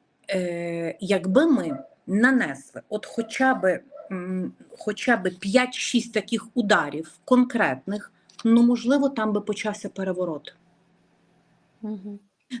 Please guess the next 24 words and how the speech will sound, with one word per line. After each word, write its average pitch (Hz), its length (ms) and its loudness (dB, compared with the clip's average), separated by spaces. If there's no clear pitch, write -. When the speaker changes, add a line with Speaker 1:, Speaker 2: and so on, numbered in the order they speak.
Speaker 1:
Нам 220 200 4
дуже 233 260 2
вигідний 196 480 0
був 175 240 -6
би 185 100 0
переворот. 170 760 -6
Тут 262 160 4
є 311 280 6
якісь 262 320 2
такі 240 300 4
мені 220 280 0
якби, 208 380 2
м, 196 540 -4
натяки, 185 920 -2
але 247 200 6
не 254 120 8
можу 240 280 0
сказати, 220 640 -4
що 190 460 -6
якщо 180 320 -8
ми 185 120 -6
там 185 200 -6
один 196 380 -6
раз, 240 540 -4